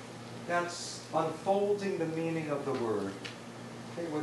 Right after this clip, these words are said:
what's called in, in rabbinic literature midrash, which really means searching for a deeper meaning, interpreting on a deeper level. Then there's a further level.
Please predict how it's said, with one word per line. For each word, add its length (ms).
what's 180
called 340
in, 80
in 420
rabbinic 360
literature 360
midrash, 540
which 160
really 180
means 280
searching 760
for 200
a 40
deeper 340
meaning, 360
interpreting 720
on 140
a 60
deeper 280
level. 400
Then 160
there's 160
a 60
further 440
level. 380